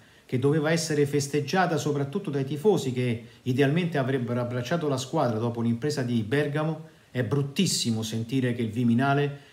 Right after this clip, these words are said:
considera la partita Lazio-Salernitana come una partita da bollino rosso e quindi che i gio-, i tifosi della squadra di Salerno potranno venire solamente attraverso dei controlli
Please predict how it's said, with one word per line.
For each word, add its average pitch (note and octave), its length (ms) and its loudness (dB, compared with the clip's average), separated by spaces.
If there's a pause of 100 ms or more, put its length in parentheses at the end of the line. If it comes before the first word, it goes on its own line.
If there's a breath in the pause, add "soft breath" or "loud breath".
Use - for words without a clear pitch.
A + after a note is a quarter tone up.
considera C3 500 -2
la C3 120 0
partita A#2+ 380 -2
Lazio-Salernitana C3 1000 -2
come A#2 220 -4
una A#2+ 140 0
partita B2 340 -4
da A#2 100 -2
bollino A2+ 400 -4
rosso A#2 560 -4 (200 loud breath)
e A#2 120 -4
quindi C#3 300 2
che A#2+ 400 -2 (160)
i A#2+ 160 0
gio-, C3 180 0
i A#2 320 0
tifosi E3+ 400 0
della A#2+ 200 0
squadra C#3 300 -2
di A#2 100 -2
Salerno C3 540 -2 (180 loud breath)
potranno B2+ 420 -2
venire B2 280 -2
solamente A#2+ 540 -2
attraverso A#2 540 -4
dei G#2 120 -4
controlli A2 680 -2